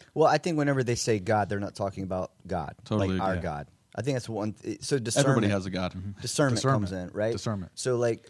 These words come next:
Speaker 1: yeah, whenever somebody says God, it doesn't mean Jehovah. Like, it doesn't mean God of the Bible.
Speaker 2: Yep.
Speaker 1: Like what we as more tr-, nowadays, especially more traditional Christians, like our,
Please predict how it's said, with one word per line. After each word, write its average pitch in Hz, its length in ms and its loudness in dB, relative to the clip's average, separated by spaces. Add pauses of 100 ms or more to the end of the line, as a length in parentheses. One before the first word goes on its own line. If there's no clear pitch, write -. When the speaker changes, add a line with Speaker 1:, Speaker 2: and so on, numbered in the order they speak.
(100)
Speaker 1:
yeah, 113 320 2
whenever 143 300 2
somebody 151 240 -2
says 113 220 -4
God, 107 360 0
it 101 80 -4
doesn't 107 260 -4
mean 104 280 -4
Jehovah. 90 640 -4
Like, 95 200 -6 (120)
it 110 80 -4
doesn't 131 160 2
mean 120 240 -2 (160)
God 107 160 2
of 98 80 -2
the 98 80 0
Bible. 92 520 0 (220)
Speaker 2:
Yep. 95 240 -2
Speaker 1:
Like 98 300 -2 (160)
what 113 260 2
we 113 400 0
as 98 400 -4 (260)
more 120 300 2
tr-, - 240 -10
nowadays, 117 500 2
especially 101 460 -2
more 104 160 0
traditional 98 560 -4
Christians, 87 640 -8
like 98 180 -6
our, 107 220 0